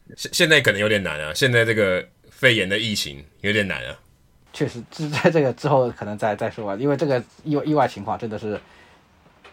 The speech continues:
Speaker 2: 始料，始料未及，大家现在过年大家都出不了，就整个过年期间大家都没有出门。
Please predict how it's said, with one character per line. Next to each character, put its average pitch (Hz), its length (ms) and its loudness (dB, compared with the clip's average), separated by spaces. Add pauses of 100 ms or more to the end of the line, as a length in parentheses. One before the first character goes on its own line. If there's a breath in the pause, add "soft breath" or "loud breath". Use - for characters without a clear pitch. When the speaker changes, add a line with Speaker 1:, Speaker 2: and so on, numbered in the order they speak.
(260)
Speaker 2:
始 - 200 -14
料， 143 180 4
始 - 180 -10
料 123 160 2
未 135 140 2
及， 85 300 -14
大 120 100 0
家 127 160 -4
现 147 160 -4
在 113 60 0
过 123 200 -4
年 107 200 -6
大 110 120 -2
家 120 140 -2
都 127 220 -4
出 - 160 -10
不 120 80 -6
了， 90 180 -4 (100)
就 123 160 -8 (200)
整 113 120 -4
个 160 120 0
过 170 160 4
年 120 120 -2
期 - 100 -10
间 120 100 -4
大 110 100 -2
家 110 100 -2
都 113 120 -6
没 104 100 -6
有 104 140 -4
出 - 160 -16
门。 80 120 -10